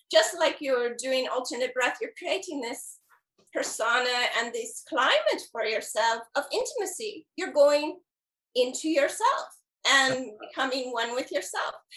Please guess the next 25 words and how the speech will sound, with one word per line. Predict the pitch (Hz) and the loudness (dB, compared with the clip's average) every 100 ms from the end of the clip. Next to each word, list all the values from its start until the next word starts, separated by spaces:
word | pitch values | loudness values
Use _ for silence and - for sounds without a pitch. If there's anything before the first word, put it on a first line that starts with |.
| - - _ | -20 -20 _
So | - 302 285 285 - 294 | -2 4 8 8 6 2
another | 320 392 508 440 | 2 4 4 2
thing | 403 330 | -4 -4
in | 294 359 | -4 -6
perfumery, | 277 - 262 277 262 247 240 233 | -8 -6 -4 -4 -4 -4 -4 -4
when | 226 240 233 | -4 -6 -6
we | 240 226 214 | -6 -6 -8
do, | 247 247 240 233 233 - - | -6 -4 -2 -2 -4 -4 -4
um, | 226 220 214 214 _ _ _ - | 0 0 -2 -8 _ _ _ -20
I | 254 | -14
have | 262 - - | -14 -14 -8
one | 240 240 | -6 -4
of | |
your | 240 220 | -4 -4
strips, | - - 240 226 - - - _ _ _ _ _ | -8 -4 -4 -4 -8 -14 -16 _ _ _ _ _
um, | 233 226 202 170 - - | 4 4 2 -4 -16 -14
so, | - 254 240 214 233 | 0 2 2 -2 -4
you | 254 | -4
know, | 226 226 | 0 0
if | 226 254 | 0 -6
we've | 254 254 | -8 0
done | 247 240 240 247 240 _ | 4 4 2 -4 -10 _
a | 233 - | -8 -2
perfume | 262 247 220 240 | -2 -2 -4 -6
strip, | - 240 220 | -4 -2 -2